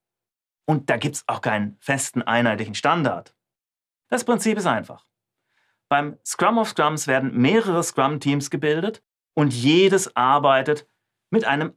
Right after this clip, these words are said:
eigenen Sprint-Backlog und führt eigene Daily Scrum-Meetings durch. Und wichtig, all diese Teams haben dieselbe Definition of Done. Und der Witz ist nun,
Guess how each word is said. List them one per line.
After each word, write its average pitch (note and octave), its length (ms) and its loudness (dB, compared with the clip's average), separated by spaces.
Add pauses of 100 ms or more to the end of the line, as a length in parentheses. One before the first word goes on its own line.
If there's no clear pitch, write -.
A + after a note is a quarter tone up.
eigenen C#3 580 2
Sprint-Backlog B2+ 960 -2 (420)
und C4 180 4
führt G3 280 0
eigene C3 440 2
Daily A#2 300 2
Scrum-Meetings D#3 680 0
durch. - 360 -10 (1120)
Und F#2+ 140 -10
wichtig, F#3+ 440 0 (200)
all C#3+ 260 2
diese E3+ 200 2
Teams C#3 440 2 (280)
haben A#2+ 260 2
dieselbe C3+ 640 2
Definition A2+ 600 0
of B2+ 140 0
Done. C3+ 360 0 (1600)
Und G#2+ 120 -10
der G2+ 160 -2
Witz A#3 220 0
ist C3+ 160 -2
nun, G#2 380 -8